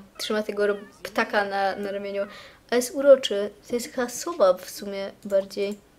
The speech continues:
E, jeszcze muszę nakarmić w sumie. Mm,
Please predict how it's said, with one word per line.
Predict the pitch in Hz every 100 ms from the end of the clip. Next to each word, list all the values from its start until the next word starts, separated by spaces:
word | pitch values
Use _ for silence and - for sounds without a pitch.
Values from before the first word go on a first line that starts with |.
| _ - - 302 302 - _ - - - _ _ _ - -
E, | 208 202 202
jeszcze | - -
muszę | 220 214 220
nakarmić | 214 233 202 185 -
w |
sumie. | - 196 196 202 - - _ _ _ _ 208
Mm, | 202 196 196